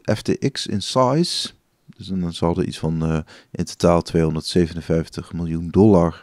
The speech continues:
aan U S D C vanuit Circle hebben ze dus, eh, neergezet op F T X.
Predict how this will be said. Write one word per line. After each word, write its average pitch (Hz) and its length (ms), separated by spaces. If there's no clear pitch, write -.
aan 82 340
U 117 200
S 92 180
D - 80
C 98 360
vanuit 92 640
Circle 98 680
hebben 101 240
ze 90 220
dus, - 500
eh, - 200
neergezet 98 720
op - 280
F - 60
T - 280
X. - 340